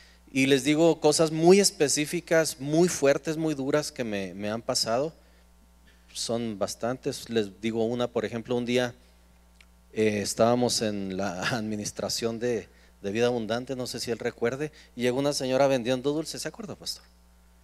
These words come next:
Bueno, llegó vendiendo dulces y, y yo le dije que no a la señora, y al día siguiente me habla el pastor, "Quiero hablar contigo". "¿Qué pasó, pastor?". Me dice, "La manera como trataste a la señora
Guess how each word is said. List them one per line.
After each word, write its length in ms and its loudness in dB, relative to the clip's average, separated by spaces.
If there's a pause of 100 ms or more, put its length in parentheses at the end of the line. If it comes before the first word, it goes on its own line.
(340)
Bueno, 220 -2 (200)
llegó 340 2
vendiendo 360 2
dulces 460 -2
y, 380 0
y 40 -4
yo 240 4
le 140 0
dije 220 -6
que 100 -6
no 200 -6
a 40 -10
la 140 -10
señora, 460 -4 (840)
y 640 -2 (360)
al 200 -4
día 200 0
siguiente 460 -4
me 100 -2
habla 140 0
el 80 -4
pastor, 400 -4
"Quiero 200 -4
hablar 200 -2
contigo". 580 -6 (380)
"¿Qué 120 -8
pasó, 300 -10
pastor?". 280 -16
Me 80 -6
dice, 240 -6 (340)
"La 160 0
manera 420 -2
como 200 -8
trataste 480 -6
a 40 -2
la 100 -8
señora 520 -6